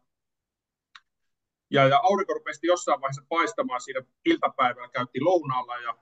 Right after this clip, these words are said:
sitten opas sanoi, että mennään tuonne yhteen rinteeseen sitten loppupäivästä, ja mentiin, ja siinä oli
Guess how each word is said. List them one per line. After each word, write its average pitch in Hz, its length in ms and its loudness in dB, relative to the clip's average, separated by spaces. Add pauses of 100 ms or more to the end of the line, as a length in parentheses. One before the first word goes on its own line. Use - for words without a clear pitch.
(160)
sitten 175 320 -2
opas - 300 -2
sanoi, 151 160 -12
että 143 140 -10
mennään 165 240 -6
tuonne 147 200 -12
yhteen 147 300 -4
rinteeseen 131 680 -2
sitten 123 340 -10 (600)
loppupäivästä, 123 1000 0
ja 120 260 -6
mentiin, 143 480 -2
ja 127 100 2
siinä 151 200 -4
oli 147 200 -4